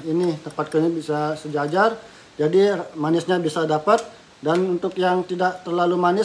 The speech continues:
teman-teman bisa, eh, apa namanya, menariknya sedikit ke bawahnya. Jadi kalau, kalau settingan seperti ini, manisnya berasa cuma tidak terlalu tinggi yang saya dapetin.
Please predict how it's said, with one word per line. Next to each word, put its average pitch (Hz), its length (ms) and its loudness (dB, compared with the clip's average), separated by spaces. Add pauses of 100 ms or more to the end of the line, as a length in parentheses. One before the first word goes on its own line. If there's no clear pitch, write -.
teman-teman 180 320 0
bisa, 180 480 0 (480)
eh, 156 400 2
apa 185 160 0
namanya, 180 480 0
menariknya 170 560 2
sedikit 156 400 -4
ke 160 80 -4
bawahnya. 151 480 0
Jadi 151 320 -2
kalau, 156 240 0 (320)
kalau 156 160 0
settingan 160 480 0
seperti 160 320 -4
ini, 208 240 0 (1300)
manisnya 175 640 2
berasa 175 400 0
cuma 180 240 2
tidak 165 240 -2
terlalu 156 320 2
tinggi 175 240 0
yang 156 160 0
saya 147 160 -2
dapetin. 143 480 -2